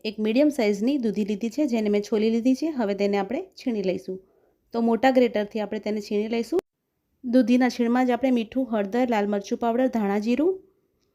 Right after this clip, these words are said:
ખાંડ અને લીંબુનો રસ ઉમેરીશું અને એનું જે પાણી છૂટે એનાથી જ આપણે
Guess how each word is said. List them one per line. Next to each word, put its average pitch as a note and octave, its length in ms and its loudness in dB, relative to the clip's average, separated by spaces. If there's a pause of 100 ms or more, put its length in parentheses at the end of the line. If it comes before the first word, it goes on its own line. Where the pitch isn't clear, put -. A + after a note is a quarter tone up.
(680)
ખાંડ C#4 360 2 (1800)
અને A#3 140 2
લીંબુનો A#3 420 2
રસ C4 200 2 (140)
ઉમેરીશું G#3 520 0 (1500)
અને C4 240 4
એનું B3+ 200 4
જે B3 120 2
પાણી A#3 300 0
છૂટે C#4 240 -2
એનાથી A3 520 0
જ C#4 80 -6
આપણે G#3+ 320 -4